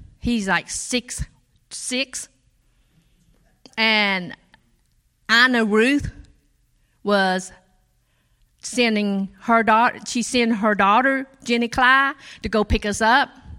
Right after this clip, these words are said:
So we got to, when they, when we got off the plane,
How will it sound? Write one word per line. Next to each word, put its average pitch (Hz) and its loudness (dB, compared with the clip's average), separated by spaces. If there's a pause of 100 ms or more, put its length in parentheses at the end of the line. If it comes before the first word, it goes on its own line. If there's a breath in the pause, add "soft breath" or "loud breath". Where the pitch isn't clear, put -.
(720 soft breath)
So 196 -2 (580)
we 247 -2
got 294 0
to, 214 0 (640 soft breath)
when 226 0
they, 220 -2
when 220 -2
we 214 0
got 247 2
off 269 -2
the 277 0
plane, 254 0